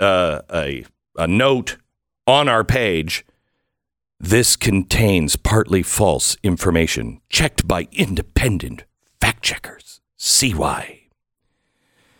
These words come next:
So, um, then we got a notice, "Partially false information in a post shared by your, uh,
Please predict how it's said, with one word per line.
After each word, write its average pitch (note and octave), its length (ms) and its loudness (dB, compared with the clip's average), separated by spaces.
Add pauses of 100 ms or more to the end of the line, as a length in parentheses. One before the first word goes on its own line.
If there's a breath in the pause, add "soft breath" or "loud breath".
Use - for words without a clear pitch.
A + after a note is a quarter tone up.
(320)
So, E3+ 520 4
um, C3 680 4
then F#3+ 140 4
we A#3 120 4
got D3 140 4
a B2+ 80 4
notice, A2 420 2
"Partially E3+ 440 2
false C#3 300 4
information A#2+ 520 0
in G#2 80 2
a F#2+ 40 -4
post A#2+ 240 2
shared D3 240 4
by A2+ 100 2
your, G2 340 4
uh, E2+ 360 4